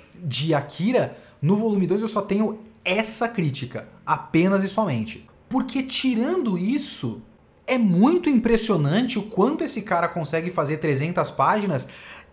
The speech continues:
diretaço. Diretaço. E é cheio de cenas ótimas. E é, tipo, só correria, só tiroteio.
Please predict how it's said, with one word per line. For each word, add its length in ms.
diretaço. 1000
Diretaço. 1080
E 120
é 220
cheio 640
de 140
cenas 640
ótimas. 640
E 200
é, 20
tipo, 400
só 460
correria, 680
só 400
tiroteio. 800